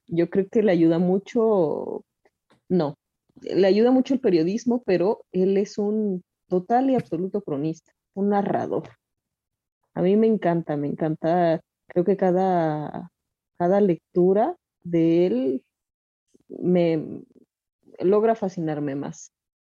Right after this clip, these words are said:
De por sí es un autor, eh, si no mi favorito, uno de ellos, y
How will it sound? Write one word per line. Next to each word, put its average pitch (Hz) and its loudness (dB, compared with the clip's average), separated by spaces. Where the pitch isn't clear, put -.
De 175 0
por 180 -4
sí 190 0
es 196 -2
un 196 0
autor, 175 0
eh, 196 -14
si 180 -2
no 185 2
mi 196 2
favorito, 180 -2
uno 175 -2
de 165 -2
ellos, 214 -2
y 160 -4